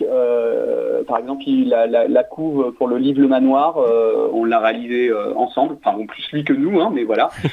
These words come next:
Speaker 1: Euh, c'est vraiment une créa pour l'édition française.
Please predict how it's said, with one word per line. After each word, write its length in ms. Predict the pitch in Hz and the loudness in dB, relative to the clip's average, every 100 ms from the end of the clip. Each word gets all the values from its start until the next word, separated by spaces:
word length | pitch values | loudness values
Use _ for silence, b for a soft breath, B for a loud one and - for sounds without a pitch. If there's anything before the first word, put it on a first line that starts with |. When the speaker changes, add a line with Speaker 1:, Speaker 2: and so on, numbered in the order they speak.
| B - - | B -20 -8
Speaker 1:
Euh, 400 | 117 110 110 110 - | -6 -2 -2 -2 -2
c'est 80 | - | -2
vraiment 180 | 113 | 0
une 140 | 151 147 | -2 -2
créa 320 | - 147 151 | 0 2 0
pour 200 | - 151 | -2 -6
l'édition 400 | 151 143 143 147 | -4 -6 -6 -6
française. 460 | 139 135 135 165 | -4 -2 -2 -2